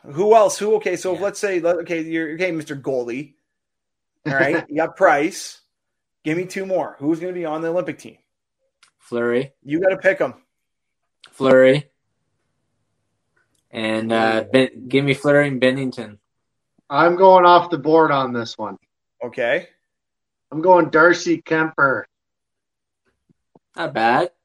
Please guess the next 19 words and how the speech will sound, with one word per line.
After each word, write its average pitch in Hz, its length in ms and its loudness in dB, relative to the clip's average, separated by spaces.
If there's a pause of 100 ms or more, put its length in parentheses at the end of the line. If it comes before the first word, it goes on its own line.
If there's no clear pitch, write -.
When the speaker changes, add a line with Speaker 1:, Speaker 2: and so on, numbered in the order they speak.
(200)
Speaker 2:
It's 147 100 -18
not 165 200 -12
bad. 147 340 -6 (840)
But 127 100 -2
who 143 140 0
else? 151 360 2 (360)
Speaker 1:
Okay. 175 500 -4 (120)
Okay. 160 380 -2
Yeah. 151 280 2
You 156 120 -4
know 165 140 -2
what? 160 220 0
I 156 140 -2
was 156 140 -6
gonna. 160 220 -8
You 156 160 -4
know 160 120 -4
what? 170 440 -4
Uh, 143 340 -4